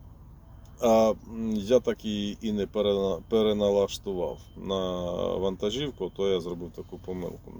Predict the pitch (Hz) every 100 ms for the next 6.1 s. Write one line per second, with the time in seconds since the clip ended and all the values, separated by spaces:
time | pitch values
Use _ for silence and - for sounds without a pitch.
0 | - 104 - 104 - 123 117 104 - -
1 | - - - - - - - - - -
2 | - - - - 101 98 98 98 95 -
3 | 95 98 101 101 101 110 - 92 92 87
4 | 92 92 85 - 104 101 - - 87 92
5 | 101 95 87 85 82 82 90 113 - 196